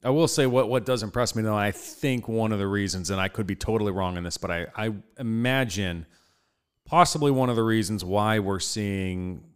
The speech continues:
less retirement plans is because a lot of millennials, not all of them, keep in mind, in fact, there's two examples in front of me, but it seems like a lot of them are opting to work for a smaller business that, or startups that may or may not offer that sort of thing.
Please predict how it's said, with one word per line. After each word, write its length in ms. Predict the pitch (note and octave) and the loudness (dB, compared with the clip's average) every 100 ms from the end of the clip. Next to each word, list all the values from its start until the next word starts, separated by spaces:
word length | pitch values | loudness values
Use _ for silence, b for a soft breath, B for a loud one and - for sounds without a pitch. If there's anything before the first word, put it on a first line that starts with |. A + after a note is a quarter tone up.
| - | -8
less 720 | A#2+ A#2+ B2 B2 - - - - _ | -2 2 2 2 -2 -6 -8 -10 _
retirement 760 | B2 A#2+ - C3 B2 A#2+ A#2 F2 | -6 -4 -2 0 0 0 -4 -6
plans 420 | - A#2 A#2+ C#3+ | -8 -4 -4 -2
is 140 | A2+ G2 | -4 -6
because 280 | G#2 G#2+ | -4 -4
a 60 | F#2+ | -2
lot 280 | G2 G2+ G#2+ | 0 0 2
of 60 | |
millennials, 720 | G2+ G2+ G2+ G#2 F#2+ F2 F2 - | 0 -2 -2 -2 -2 -2 -4 -4
not 200 | A2 D3 | 0 4
all 200 | G#3+ D#3 | 6 6
of 40 | G2 | 4
them, 180 | E2 D#2+ | -2 -4
keep 180 | A#2 G2 | -6 -2
in 80 | |
mind, 280 | F#2+ F2 F2 | -2 -2 -4
in 140 | F2+ D#2+ | -8 -10
fact, 280 | G2+ F#2+ | -8 -8
there's 240 | - F#2+ - - | -8 -10 -12 -12
two 120 | G#2+ | -10
examples 360 | F#2 G#2+ F#2+ F2+ | -8 -8 -8 -10
in 60 | F2+ | -6
front 200 | A2+ G2 | -6 -4
of 60 | |
me, 120 | F2 | -6
but 160 | E2 F2+ | -8 -8
it 80 | E2+ | -6
seems 180 | A#2+ G#2 | -4 -4
like 120 | F#2+ | -2
a 40 | |
lot 240 | G2+ A2+ A#2+ | 2 2 4
of 60 | |
them 180 | G#2 G2 | 2 -2
are 320 | F#2+ G#2 F2+ D#2+ b b b b b b C3 | 0 0 -2 -6 b b b b b b 2
opting 360 | C3 - C3 | 2 2 0
to 80 | B2+ | 2
work 280 | A2+ B2+ C3+ | 4 4 2
for 220 | A#2 A2 | 0 0
a 60 | F#2+ | 0
smaller 440 | - A#2 G#2 G#2 | -2 -2 0 -2
business 500 | F2 A2+ G2 F#2+ F2+ | 0 0 0 -4 -4
that, 420 | G2+ F#2+ - _ _ | -2 -4 -4 _ _
or 240 | A2+ A#2 G#2 | -2 0 -2
startups 580 | - C#3 C3+ G#2+ G2+ | 2 6 6 6 2
that 180 | A#2 F#2 | 0 -2
may 480 | G#2 G#2+ G#2+ G#2+ A2 | 0 2 2 0 -2
or 220 | - A2 | -2 -2
may 180 | A2+ A2 | 0 0
not 340 | G#2+ G#2+ A2 - _ | 0 -2 -2 -6 _
offer 360 | A2+ B2+ - G2+ | -6 -6 -4 -4
that 240 | F2 E2 | -4 -4
sort 180 | - E2+ | -6 -6
of 80 | D#2 | -6
thing. 360 | F#2 E2+ D#2 | -8 -8 -10